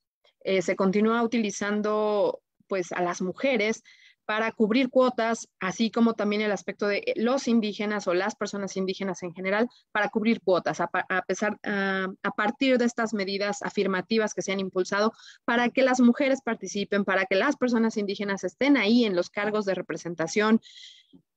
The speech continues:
Pero los partidos políticos continúan haciendo, buscando la manera de evadir estas, eh,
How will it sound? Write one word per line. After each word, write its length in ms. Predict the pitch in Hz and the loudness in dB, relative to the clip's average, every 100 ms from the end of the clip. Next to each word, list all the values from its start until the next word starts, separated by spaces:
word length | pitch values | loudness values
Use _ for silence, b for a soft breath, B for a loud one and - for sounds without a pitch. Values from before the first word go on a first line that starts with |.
| _ _ _ _ _ | _ _ _ _ _
Pero 300 | 302 302 294 | 6 6 6
los 140 | 262 | 4
partidos 320 | - 208 240 - | 2 0 0 2
políticos 580 | 226 247 262 240 247 | 2 4 2 0 0
continúan 920 | - 208 196 220 226 262 262 254 262 - | 0 -2 0 2 4 4 2 2 -2 -2
haciendo, 800 | 220 - 240 226 226 226 233 220 | -4 -4 -4 0 0 0 0 -2
buscando 640 | 202 202 - 254 254 247 | -4 -8 -8 -2 0 2
la 80 | 226 | 2
manera 380 | 208 214 214 214 | 0 -2 -2 -2
de 160 | 208 196 | -2 -2
evadir 600 | 190 190 190 226 240 233 | -2 -4 -4 -2 -2 -2
estas, 640 | 220 214 - 214 208 202 - | -4 -6 -6 -6 -4 -6 -6
eh, 440 | 196 185 180 170 | -4 -2 0 -2